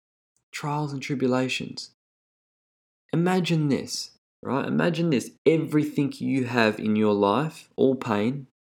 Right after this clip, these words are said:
was taken away from all your history and your memory. So from zero to now, all your adversity was taken away. All that painful, all those painful memories were taken away.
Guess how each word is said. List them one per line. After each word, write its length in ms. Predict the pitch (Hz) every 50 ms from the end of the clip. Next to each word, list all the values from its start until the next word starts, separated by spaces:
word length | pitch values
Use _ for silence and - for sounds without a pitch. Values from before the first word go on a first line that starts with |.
| _ _ _ _
was 120 | - -
taken 340 | - - - 131 127 127 147
away 300 | 143 127 107 110 135 151 - _ _ _ _ _ _ _ _ _ _ - - - _ - _ _ _ _ _ _ _ _ _ _ _
from 400 | - - - 104 104 - - - _ _ - -
all 240 | 123 135 135 135
your 180 | 131 127 123 120
history 400 | - 135 123 - - - 110 101
and 80 | 98 101
your 100 | 104 101
memory. 500 | 104 107 107 107 104 92 85 - - - _ _ _ _ _ -
So 140 | - -
from 240 | - - - - 98
zero 320 | 104 120 123 127 127 123 117
to 120 | - 117
now, 400 | 107 110 110 98 92 95 98 - _ _ _ _ _ _ _ _ _ _ _ -
all 260 | 151 160 160 160 156
your 440 | 151 147 139 135 131 127 113 - - _ _ _ _ -
adversity 500 | - 127 127 123 127 123 120 - 117 117
was 140 | 110 110 -
taken 280 | - 113 101 - 101 98
away. 260 | 90 85 - - - _ _ _ _ _ _ _ -
All 160 | - 143 147
that 220 | 151 147 - - -
painful, 520 | - - 143 143 139 139 - 139 131 113 -
all 120 | 117 135
those 180 | 139 139 135 135
painful 420 | - - 151 151 151 147 - 139
memories 360 | 131 123 113 113 107 104 104
were 60 | 107
taken 260 | - - 127 117 117 113
away. 160 | 104 101